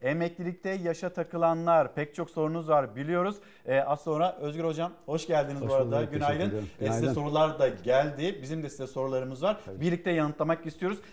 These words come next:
Speaker 1: Bir haber daha okuyalım ve şehir hastanesiyle ilgili o konuyu da tamamlamış olalım. Ankara, e, Ankara'nın manşetini de okuyalım. Fiyatların yükselmesi kaçınılmaz sondur.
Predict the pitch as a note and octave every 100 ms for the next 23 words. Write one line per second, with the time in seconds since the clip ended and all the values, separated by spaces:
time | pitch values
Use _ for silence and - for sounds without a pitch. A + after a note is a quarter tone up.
0 | - C3 B2 A3 B3 F#3+ D#3 D3 B2+ B2+
1 | B2+ - F#3 F#3+ A#3 - - D#3+ F#3 F3+
2 | - E3 E3+ D#3 F3 E3 E3+ F3 D#3 D3
3 | D#3 E3 D#3+ D3+ C#3+ F#3 E3 D#3+ D#3 D#3
4 | D#3+ C#3+ F#3+ - - - D3+ F#3+ G3 F3
5 | F#3 F#3+ - - D3+ D#3 D#3 E3 F3+ G3
6 | G3 F#3+ F#3+ G#3 A#3+ B3+ B3+ - G#3+ A3
7 | G#3 G#3 G3 G3+ G3 G3 G#3 F#3+ F#3 F#3
8 | F#3 F3 F#3+ F#3 F3+ - - F3+ G#3 F#3